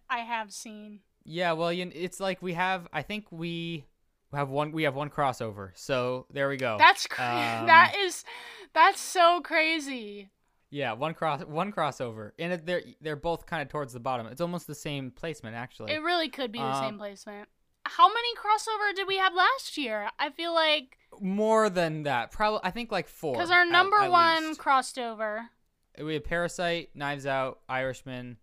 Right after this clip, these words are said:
Speaker 2: Um, I feel like
Speaker 1: Did
Speaker 2: there
Speaker 1: I
Speaker 2: was one
Speaker 1: have
Speaker 2: more.
Speaker 1: Parasite in my top ten?
Speaker 2: Yeah, you had it at, like, four,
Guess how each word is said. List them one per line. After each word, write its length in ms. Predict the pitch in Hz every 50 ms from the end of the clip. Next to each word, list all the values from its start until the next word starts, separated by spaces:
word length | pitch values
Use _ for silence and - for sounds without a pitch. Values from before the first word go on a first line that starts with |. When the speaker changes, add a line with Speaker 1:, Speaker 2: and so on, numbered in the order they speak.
| _ _ _ _ _ _ _ _ _ _ _ -
Speaker 2:
Um, 960 | 120 120 117 117 117 117 117 117 117 117 117 117 117 117 117 117 117 117 113 _ _ _ _ _ _ _ _ _ _ _ _ _ _ _ - - - _ _ -
I 40 |
feel 180 | - - - 139
like 60 | 127
Speaker 1:
Did 100 | 269 254
Speaker 2:
there 60 | 269
Speaker 1:
I 40 | 285
Speaker 2:
was 60 | 302
one 80 | 302 277
Speaker 1:
have 120 | 269 277 226
Speaker 2:
more. 140 | 220 - -
Speaker 1:
Parasite 480 | 359 359 370 359 - 392 381 392 403 381
in 60 | 370
my 120 | 392 403 392
top 180 | - 415 403 -
ten? 120 | - 453 453 466 466 _ _ _ _ _ _ _ _ _ _ _ _ _ _ _
Speaker 2:
Yeah, 180 | - 185 262 285
you 140 | 214 175 156
had 140 | 180 190 190
it 40 |
at, 120 | 160 160 156
like, 220 | 156 147 - - - - _ _ _ _ _ _ _ _ _ _ _ _ _ -
four, 300 | - 147 160 202 262 269